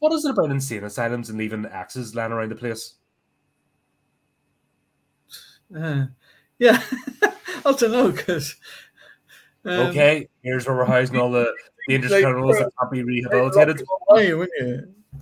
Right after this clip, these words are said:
Speaker 1: Yes, I know what. I even better we'll put it in a glass case, 'cause that'll work.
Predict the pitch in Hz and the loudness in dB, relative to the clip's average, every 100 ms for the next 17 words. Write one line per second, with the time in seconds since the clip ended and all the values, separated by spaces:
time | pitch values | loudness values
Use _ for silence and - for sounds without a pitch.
0 | _ _ _ _ _ _ 196 175 - 220 | _ _ _ _ _ _ 0 0 0 -6
1 | 196 226 151 123 127 - 202 196 147 170 | -2 0 0 0 -2 -6 -4 -4 -6 -8
2 | 180 233 226 131 117 117 135 135 98 98 | -2 0 0 -2 -8 -12 -12 -10 -10 -10
3 | - - 180 - 127 107 98 127 180 151 | -10 -6 -6 -6 -12 -14 -2 4 4 4
4 | 110 135 - | 0 -2 -4